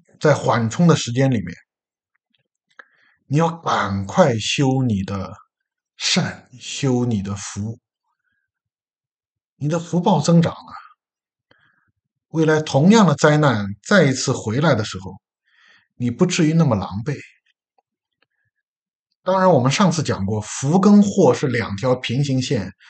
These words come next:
它们并不能相互抵-，抵消，这个是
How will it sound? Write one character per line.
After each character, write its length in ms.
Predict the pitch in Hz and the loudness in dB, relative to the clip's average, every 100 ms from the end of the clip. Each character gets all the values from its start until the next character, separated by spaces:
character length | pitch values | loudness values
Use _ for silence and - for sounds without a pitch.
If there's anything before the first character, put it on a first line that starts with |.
| - _ - | -20 _ -8
它 120 | 196 | 2
们 220 | 196 190 | 6 6
并 260 | 220 226 190 | 6 6 6
不 140 | - | 4
能 200 | 131 139 | 4 4
相 240 | 139 160 160 | 2 0 0
互 220 | 165 123 | 0 -4
抵-， 520 | 117 - 98 92 92 92 _ _ _ _ | -6 -4 -4 -4 -10 -12 _ _ _ _
抵 280 | - 104 95 | -6 -4 -4
消， 440 | - 139 127 131 - | -2 0 0 -2 -4
这 120 | - | -2
个 160 | 135 120 | 0 0
是 240 | 113 143 | -2 -4